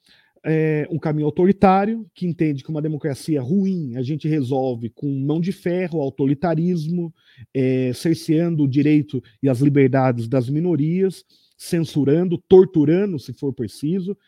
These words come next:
enfim. E, eh, esse caminho tá muito bem representado aí.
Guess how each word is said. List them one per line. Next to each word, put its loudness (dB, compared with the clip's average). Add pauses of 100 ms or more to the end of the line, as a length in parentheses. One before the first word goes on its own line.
(180)
enfim. -6 (920)
E, 6
eh, -6
esse -2
caminho 2
tá 2
muito 0
bem 2
representado 2
aí. 0